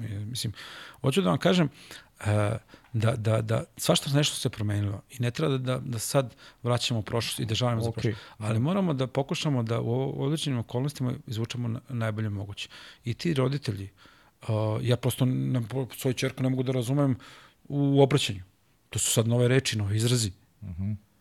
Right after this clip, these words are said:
Speaker 1: Mislim, prosto treba se pril-,
Speaker 2: <laughs>
Speaker 1: prilagoditi, mislim.
Speaker 2: Da.
Speaker 1: I s druge strane, ovaj, ništa ružno, ali to je tako.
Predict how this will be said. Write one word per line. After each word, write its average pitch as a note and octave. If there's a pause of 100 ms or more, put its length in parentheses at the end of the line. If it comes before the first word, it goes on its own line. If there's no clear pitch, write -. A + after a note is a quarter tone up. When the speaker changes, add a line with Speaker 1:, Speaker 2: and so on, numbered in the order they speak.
(260)
Speaker 1:
Mislim, G#2+
prosto A#2+
treba A2+
se C3
pril-, C#3
Speaker 2:
<laughs> -
Speaker 1:
prilagoditi, E3
mislim. G#2+
Speaker 2:
Da. F#2 (280)
Speaker 1:
I A2
s G#2+
druge B2+
strane, C3+
ovaj, A#2+
ništa A2
ružno, D3
ali G2+
to -
je G#2
tako. -